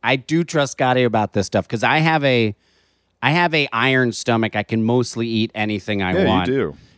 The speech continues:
Speaker 1: However, we <laughs> were at City Winery, and, uh, they had oysters. We were doing our show in Atlanta at City Winery,
Speaker 2: <laughs>
Speaker 1: and, just, and I was like, "Oh, oysters!" And Scotty was like, "You really gonna? You've seen what's going on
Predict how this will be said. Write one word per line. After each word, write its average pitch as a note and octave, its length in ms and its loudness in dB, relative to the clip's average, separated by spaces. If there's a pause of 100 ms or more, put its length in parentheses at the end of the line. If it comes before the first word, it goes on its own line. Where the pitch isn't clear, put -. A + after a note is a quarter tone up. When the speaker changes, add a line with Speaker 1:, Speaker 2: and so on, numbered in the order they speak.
Speaker 1:
However, A#2+ 840 0 (200)
we C3 220 0
<laughs> - 60 -8
were F#3 160 0 (120)
at E3 400 -2 (340)
City F#3+ 400 0
Winery, C#3 640 0 (720)
and, C3 320 0
uh, B2 140 2
they D3 160 2
had B2+ 340 0 (220)
oysters. C3+ 600 0
We A2+ 80 0
were A#2 120 4
doing A#2+ 180 2
our B2 80 2
show A#2+ 240 0
in A#2 60 2
Atlanta G#2+ 400 0
at F#2+ 100 -2
City A2 200 2
Winery, G#2 680 0
Speaker 2:
<laughs> - 60 -16
Speaker 1:
and, C3+ 160 0
just, F3 280 -6 (160)
and F#3+ 80 0
I C#3 100 2
was B2+ 140 0
like, A2 280 0
"Oh, D#3+ 340 0
oysters!" C3+ 420 0
And A2+ 80 -6
Scotty B2 300 0
was A2+ 160 2
like, G2+ 300 0 (480)
"You F#2+ 160 0
really F#2+ 240 2
gonna? E2+ 380 -2 (120)
You've A2+ 200 0
seen A#2+ 380 0
what's F#2+ 240 -2
going G2+ 240 0
on F#2 380 0